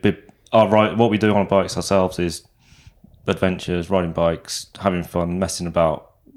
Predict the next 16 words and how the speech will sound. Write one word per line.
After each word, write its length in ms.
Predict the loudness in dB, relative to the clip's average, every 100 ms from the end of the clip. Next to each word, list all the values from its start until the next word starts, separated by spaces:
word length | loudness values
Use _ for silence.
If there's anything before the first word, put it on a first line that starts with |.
| -4
We're 140 | -2
not 280 | -2 -4 -12 _ _ -20 -20 _ _
into, 340 | -6 -6 -6 -8
like, 220 | -10 -12 _ _
racing 560 | -2 -2 -2 -8 -10 -10
or 100 | -8
being 240 | -6 -8
competitive 680 | -8 -8 -8 -8 -14 -14 -14 _ _ _ _ _ -6
when 140 | -4
we 60 | -2
go 140 | -2
riding, 420 | -2 -4 -6 -12 -16
I 100 | -12
don't 100 | -12
think. 120 | -12 _ _ -20 -20 -20 -20 -20 -20 -18 -2
Um, 300 | 0 2 -2